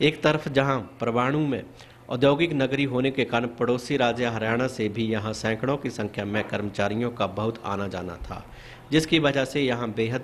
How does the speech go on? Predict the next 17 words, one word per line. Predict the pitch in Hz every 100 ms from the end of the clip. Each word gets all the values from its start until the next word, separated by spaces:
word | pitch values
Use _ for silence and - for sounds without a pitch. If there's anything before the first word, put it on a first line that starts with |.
| -
तीव्रता | 120 113 120 - - 117
से | 107 107
संक्रमण | - 107 - 113
फैल | 120 - 107
रहा | 98 87
था। | 85 98 87 - - - - - -
लेकिन | 127 147 160 151 117
नगर | 131 156
परिषद | 143 127 - 135 147 - - - -
परवाणू | 123 123 131 151 156
ने | 127 -
इस | 151 -
कोरोना | - 120 123 143
को | 143 107 95 -
रोकने | 127 139 147
के | 143 113
लिए | 113 113